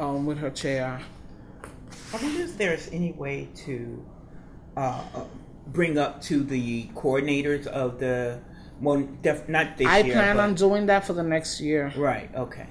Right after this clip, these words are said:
Speaker 1: I just wanna get the Rainbow Connection to be a larger group than what it is right now.
Speaker 2: Mm-hmm.
Speaker 1: Um, I only have currently five,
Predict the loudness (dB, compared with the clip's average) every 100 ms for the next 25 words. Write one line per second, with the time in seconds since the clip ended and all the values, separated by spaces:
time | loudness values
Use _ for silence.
0 | -14 -4 0 2 2 0 0 0 2 2
1 | 2 2 2 4 4 2 0 -2 -2 2
2 | 2 2 0 0 0 -2 -2 -2 0 2
3 | 4 4 0 -10 -18 -10 0 2 6 6
4 | 6 4 4 4 2 0 6 8 8 6
5 | -10 -16 -16 -4 0 4 4 4 4 2
6 | 2 0 0 0 0 0 0 -2 -6 -10
7 | -14 -16 -4 0 2 4 2 2 4 4
8 | 4 2 2 2 0 -2 2 2 2 -2
9 | -2 2 4 4 4 0